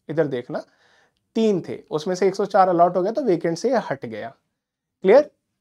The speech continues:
समझे? अब ये चलता रहेगा, चलता रहेगा, मतलब आपका ये पूरा का पूरा सिस्टम रेडी हो गया है, क्लियर? अब ये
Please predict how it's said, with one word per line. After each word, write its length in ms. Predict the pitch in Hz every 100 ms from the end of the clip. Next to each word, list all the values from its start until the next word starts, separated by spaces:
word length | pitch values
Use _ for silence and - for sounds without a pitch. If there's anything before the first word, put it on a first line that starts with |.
| _ _ _ _ _ _ _
समझे? 380 | - 180 233 320 - _ _ _ _ _ _ _ _ _ _ _ _ _ _ _ _ _ _ _ _ _
अब 140 | 175 202
ये 240 | 320 381 _
चलता 340 | 247 240 240
रहेगा, 320 | 214 156 123 120
चलता 380 | - 208 202
रहेगा, 240 | 156 123 120
मतलब 320 | 143 220 247
आपका 340 | 170 160 180
ये 120 | 196 233
पूरा 300 | 208 160 175
का 100 | 196
पूरा 260 | 175 147
सिस्टम 440 | 147 139 - 196 294 _ -
रेडी 360 | 151 180 180
हो 160 | 160 127
गया 200 | 113 117 -
है, 120 | - _ _ _ _ _ _ _
क्लियर? 240 | 180 254 - _ _ _ _ _ _ _ _ _ _ _ -
अब 220 | 247 370 -
ये 160 | 240